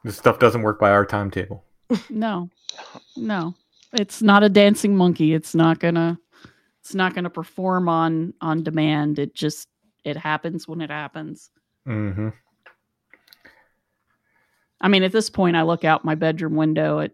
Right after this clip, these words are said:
Speaker 2: three in the morning and go, "Oh, yeah, they're out there. Okay." Close the <laughs> curtains, go to sleep. <laughs>
Speaker 1: I'm kinda glad I don't have 'em at the house, just 'cause
Speaker 2: Yeah,
Speaker 1: I don't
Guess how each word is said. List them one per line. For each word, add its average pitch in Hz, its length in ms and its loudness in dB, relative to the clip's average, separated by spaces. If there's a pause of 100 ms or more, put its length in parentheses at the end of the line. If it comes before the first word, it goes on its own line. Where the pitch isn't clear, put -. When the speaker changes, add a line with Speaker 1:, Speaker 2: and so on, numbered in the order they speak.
(120)
Speaker 2:
three 165 220 0
in 156 80 0
the 151 60 -4
morning 160 340 0
and 156 80 -6
go, 175 180 0
"Oh, 330 180 6
yeah, 311 260 2
they're 240 220 -4
out 269 120 -8
there. 208 140 -8 (100)
Okay." 196 220 -10 (600)
Close 175 320 -6
the 226 120 2 (140)
<laughs> - 140 -20
curtains, 262 540 2
go 226 180 4
to 233 100 -2
sleep. 170 720 -8
<laughs> - 60 -20
Speaker 1:
I'm - 760 -14
kinda 165 220 -6
glad 151 220 -2
I 127 60 -2
don't 127 180 -6
have 120 140 -6
'em 113 60 -14
at 104 100 -16
the 101 100 -16
house, 95 380 -18 (340)
just 262 120 -12
'cause 254 100 -4
Speaker 2:
Yeah, 233 180 -6
Speaker 1:
I - 40 -8
don't 233 80 -14